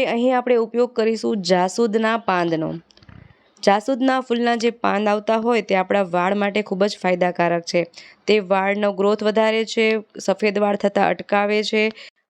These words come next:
ખોડો દૂર કરે છે, વાળની જડ મજબૂત બનાવે છે અને વાળને સિલ્કી અને શાઇની બનાવે છે.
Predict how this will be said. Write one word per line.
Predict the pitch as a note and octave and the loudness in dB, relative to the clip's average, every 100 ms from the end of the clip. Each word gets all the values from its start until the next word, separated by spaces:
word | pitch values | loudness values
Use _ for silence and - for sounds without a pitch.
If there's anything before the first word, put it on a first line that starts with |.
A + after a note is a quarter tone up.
| _ | _
ખોડો | - A#3+ B3+ | -8 -4 -4
દૂર | B3 C4+ | -4 -6
કરે | C4 C4 C4 C4 | -2 0 0 0
છે, | C4 B3+ | 0 0
વાળની | G#3 F#3+ F#3+ G3+ G#3 | 2 0 0 -2 -2
જડ | F#3+ G3+ G3 | 2 2 2
મજબૂત | G3 G3 A3+ G#3 | -2 0 -2 0
બનાવે | A3+ A3+ A3+ A3+ | 0 0 0 -2
છે | A#3+ | -2
અને | A#3+ G3 F#3 | 0 0 2
વાળને | F3+ F3+ F#3+ G#3 | 2 0 0 -4
સિલ્કી | G#3 G3+ G#3 G#3 | -4 -2 -2 0
અને | G3 G#3 | 2 2
શાઇની | A#3 G#3+ G3 F3 | 0 0 0 0
બનાવે | D#3+ E3 D#3+ E3 | 0 0 0 0
છે. | D3+ D#3+ | 0 -2